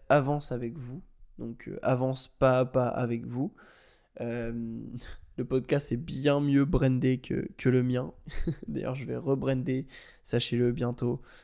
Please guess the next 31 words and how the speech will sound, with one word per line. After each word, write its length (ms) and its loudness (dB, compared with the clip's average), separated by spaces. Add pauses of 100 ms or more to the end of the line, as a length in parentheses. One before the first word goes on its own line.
(160)
euh, 160 -2
Apprendre 340 -4
à 40 -6
entreprendre. 520 -4 (640)
Euh, 760 -2 (1080)
et, 400 2
euh, 200 2
du 160 -4
coup, 380 -4 (600)
comment 240 4
ça 160 -2
se 60 -8
passe 200 0
un 100 0
épisode 480 0
sur 220 -10
Pas 200 0
à 40 -2
Pas ? 240 2
C'est 180 -6
tout 120 -18
simplement 460 -6
que 300 -4 (360)
au 120 -4
début, 640 -4
alors 240 -8
souvent 320 -4
il 120 -4
parle 220 0
d'un 120 2
personnage, 800 0